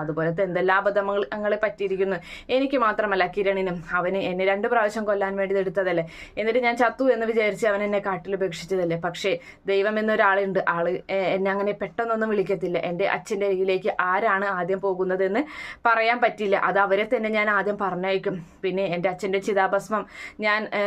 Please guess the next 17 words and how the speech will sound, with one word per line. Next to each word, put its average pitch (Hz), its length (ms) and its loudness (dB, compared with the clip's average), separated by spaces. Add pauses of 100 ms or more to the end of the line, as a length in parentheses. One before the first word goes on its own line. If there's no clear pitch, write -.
(100)
നശിപ്പിച്ചതാണെന്നൊക്കെ 208 880 0
നിങ്ങൾക്കറിയില്ലേ. 196 640 0 (460)
എൻ്റെ 185 200 0
അച്ഛന് 202 320 -4 (340)
കഴിഞ്ഞ 202 280 0 (160)
ദിവസം 202 260 2 (160)
ആണ്ടായിരുന്നു, 196 520 2 (400)
എന്നിട്ട് 202 280 0
പോലും 226 260 2 (140)
ഞാൻ, 190 120 2 (100)
എനിക്കതിൽ 208 440 0
യാതൊരു 202 340 2
തരത്തിലുള്ള 202 360 0 (100)
ദുഃഖവുമില്ല 196 560 -2 (160)
എന്ന് 180 180 -2
പറയുകയാണ്. 180 420 0 (440)
എന്തായാലും 190 500 2